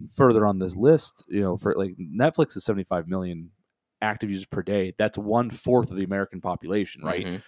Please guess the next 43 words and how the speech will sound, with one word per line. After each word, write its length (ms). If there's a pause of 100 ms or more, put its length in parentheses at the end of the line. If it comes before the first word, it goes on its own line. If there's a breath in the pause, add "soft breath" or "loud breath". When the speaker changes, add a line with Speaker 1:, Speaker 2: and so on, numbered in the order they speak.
Speaker 1:
So 160
that's 300 (160)
active 500
daily 280
users. 280
So 240
you 100
could 200
have 280 (300)
almost 300
half 240
the 60
nation 300
preferring 420
Netflix. 460
Speaker 2:
Sure. 360
Speaker 1:
But, 100
like, 240 (180)
Speaker 2:
Easily. 480 (220)
Speaker 1:
but, 140
like, 240
you 140
know, 140
things 220
like 160
Apple 280
T 200
V, 220 (160)
fifteen 480
million. 400
That's 140
Speaker 2:
Mm-hmm. 80
Speaker 1:
almost 240
not, 180
they're 280
the 60
lowest, 400
by 120
the 100
way. 240
Speaker 2:
Sure. 320
Speaker 1:
So, 260
and 180